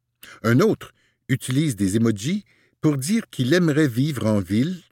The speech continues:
une fois adulte. Le projet Autism Voices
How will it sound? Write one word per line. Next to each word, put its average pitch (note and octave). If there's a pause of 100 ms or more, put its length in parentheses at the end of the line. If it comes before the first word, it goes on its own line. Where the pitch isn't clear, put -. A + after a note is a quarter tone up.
une F3
fois C#3+
adulte. D#2+ (1300)
Le C#3+
projet D#3+ (220)
Autism B2
Voices C#3